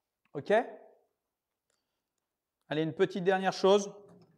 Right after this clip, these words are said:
pour les plus férus de techno-, de, pour les plus férus de technique qui nous regardent.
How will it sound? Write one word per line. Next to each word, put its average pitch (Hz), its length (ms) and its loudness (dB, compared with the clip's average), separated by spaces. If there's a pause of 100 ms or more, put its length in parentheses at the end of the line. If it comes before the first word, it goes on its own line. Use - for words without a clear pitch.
(120)
pour 165 80 0
les 160 140 2
plus 175 340 -6
férus 180 400 0
de - 60 -18
techno-, 170 400 -4
de, 151 80 -6
pour - 240 -8
les 175 100 -2
plus 180 180 -6
férus 190 320 0
de 151 120 -4
technique 175 440 -4
qui 165 160 -10
nous 156 140 -4
regardent. 135 460 -4